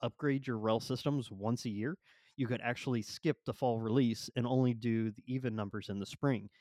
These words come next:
And those are the versions that usually get, uh, support from, uh, some of our vendors like S A P, or those are the ones that are targeted for some of the government certifications like, uh, disastig or P C I or hipaa. Um,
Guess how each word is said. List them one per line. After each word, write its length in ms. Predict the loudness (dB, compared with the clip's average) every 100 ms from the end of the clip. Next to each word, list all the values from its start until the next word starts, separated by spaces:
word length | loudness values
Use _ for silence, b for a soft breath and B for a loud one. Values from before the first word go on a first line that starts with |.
| b b
And 120 | 2
those 200 | 6 8
are 100 | 6
the 120 | 4 2
versions 420 | 0 0 -2 -2
that 140 | -6
usually 400 | 0 0 0 -2
get, 480 | -2 -2 -2 -4 -10 _ _ _ -4
uh, 160 | -2
support 480 | -2 -6 -2 -2 -2
from, 380 | -4 -4 -4 -10 -8
uh, 180 | -8 -6
some 200 | -4 -2
of 100 | 2
our 120 | 2
vendors 400 | 4 4 4 0
like 160 | -6 -4
S 180 | -6
A 100 | -6 -8
P, 300 | -6 -6 -6 _ _ _
or 200 | 0 2
those 220 | 4 4
are 120 | 4 2
the 80 |
ones 260 | 2 2 2
that 100 | 0
are 80 | -2
targeted 480 | -2 -2 -2 -4 -6 -6
for 300 | -6 -4 -6
some 140 | -4 -4
of 40 |
the 80 | -2
government 360 | -2 0 -2
certifications 880 | 0 -2 -2 -2 0 0 0 -2 -2
like, 200 | -6 -6 _ b b b
uh, 300 | -2 0 -2 -4 -12 _ -16 -2
disastig 720 | -2 -2 -6 -2 2 4 2 -2
or 380 | -4 -2 -2 -4 -6
P 140 | -6
C 200 | -4 -4
I 300 | -2 0 -2
or 160 | -4 0
hipaa. 300 | -2 -2 -12 -14 _ _ -8
Um, 360 | -4 -4 -6